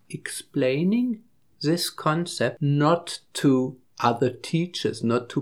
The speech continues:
people that knew a lot about how to learn, but we had to explain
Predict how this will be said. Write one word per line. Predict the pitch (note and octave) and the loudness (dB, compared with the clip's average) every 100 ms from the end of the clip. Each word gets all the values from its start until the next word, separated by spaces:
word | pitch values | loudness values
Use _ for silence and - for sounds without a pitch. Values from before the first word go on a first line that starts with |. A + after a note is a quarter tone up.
| - | -6
people | - C#3+ C#3+ C3 | -2 -2 0 0
that | A#2 A2 A2+ | 2 2 2
knew | B2 C#3+ G3 - - | 0 2 2 0 -2
a | B2 | 0
lot | A#2 A2+ D3 - | 2 4 0 0
about | D3 - G#2 G#2+ - | -6 -2 0 0 -2
how | G#2 G2+ | -4 -4
to | - | -2
learn, | G#2 G2+ G#2 D#3+ G#3 - - _ | 0 2 2 2 0 -10 -20 _
but | D3 C#3+ | -4 2
we | D3+ | 2
had | C#3 D3 - | 2 0 0
to | |
explain | C3+ - - C#3 D3+ A3 A3 | -2 -2 -2 0 4 4 2